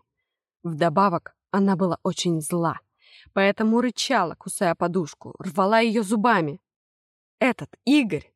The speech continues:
он просто козёл!" и ещё пожалеет, что так поступил с ней.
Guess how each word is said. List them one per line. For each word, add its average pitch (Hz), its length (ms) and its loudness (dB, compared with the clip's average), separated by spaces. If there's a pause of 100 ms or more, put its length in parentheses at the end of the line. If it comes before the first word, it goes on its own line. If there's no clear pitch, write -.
(340)
он 160 240 -8
просто - 400 -6
козёл!" 240 480 2 (420)
и 185 100 -2
ещё 185 280 0
пожалеет, 214 760 0 (180)
что - 260 -6
так - 200 -6
поступил 175 520 -2
с - 160 -10
ней. 151 320 -2